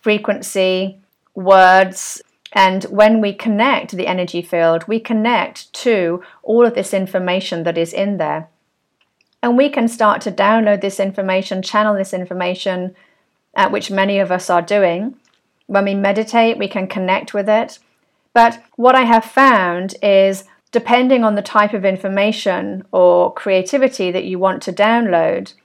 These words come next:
when we download from a, a higher vibrational place,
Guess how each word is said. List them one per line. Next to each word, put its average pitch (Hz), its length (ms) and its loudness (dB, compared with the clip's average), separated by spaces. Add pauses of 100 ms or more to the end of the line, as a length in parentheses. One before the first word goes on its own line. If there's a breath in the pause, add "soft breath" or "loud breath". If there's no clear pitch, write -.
(180)
when 233 200 4
we 240 160 2
download 220 840 2
from 196 220 2
a, 185 180 2
a 185 80 2
higher 208 400 6
vibrational 185 800 0
place, 185 600 -2